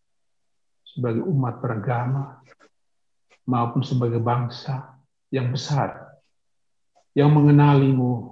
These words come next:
melalui jalan agama yang berbeda-beda. Lihatlah dengan tatapan kasih-Mu, kami semua dan seluruh warga dunia, khususnya bangsa Indonesia,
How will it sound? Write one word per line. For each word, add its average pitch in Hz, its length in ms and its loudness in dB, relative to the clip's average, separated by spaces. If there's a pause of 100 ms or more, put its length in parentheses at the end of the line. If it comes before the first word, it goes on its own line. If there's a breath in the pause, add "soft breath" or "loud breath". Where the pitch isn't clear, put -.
(240)
melalui 123 400 -2
jalan 120 340 -4
agama 113 540 -8 (100)
yang 104 140 -12
berbeda-beda. 110 720 -12 (2250)
Lihatlah 127 480 0
dengan 120 320 -2
tatapan 117 480 -6
kasih-Mu, 139 640 0 (1600 soft breath)
kami 127 240 -2
semua 151 400 4
dan 131 240 0
seluruh 131 400 2
warga 143 320 4
dunia, 147 400 4
khususnya 135 480 -4
bangsa 131 400 -2
Indonesia, 147 720 -2